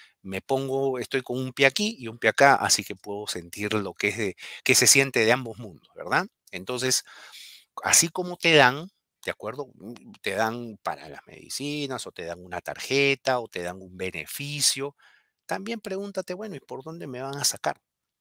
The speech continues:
¿Ok? Ahora, el pago de la quimioterapia es muy importante,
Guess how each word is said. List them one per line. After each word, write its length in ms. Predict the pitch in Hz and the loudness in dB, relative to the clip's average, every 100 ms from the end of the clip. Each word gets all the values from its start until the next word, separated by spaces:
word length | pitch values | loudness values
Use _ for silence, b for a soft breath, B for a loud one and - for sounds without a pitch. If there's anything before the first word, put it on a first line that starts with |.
| _ - | _ -12
¿Ok? 140 | - 240 _ _ _ _ _ _ _ _ _ _ _ - - - | -8 -8 _ _ _ _ _ _ _ _ _ _ _ -2 -2 -2
Ahora, 380 | 120 113 98 - B B B B B B B B B _ | -2 -2 -4 -12 B B B B B B B B B _
el 180 | 131 117 | 0 0
pago 240 | - 208 | 6 6
de 120 | 214 170 | 6 4
la 100 | 110 | 4
quimioterapia 680 | - 95 87 95 127 - | 0 -10 -8 -4 -4 -4
es 40 | 101 | -12
muy 160 | 110 | -14
importante, 720 | 110 107 80 - 82 65 - | -16 -18 -20 -12 -12 -12 -20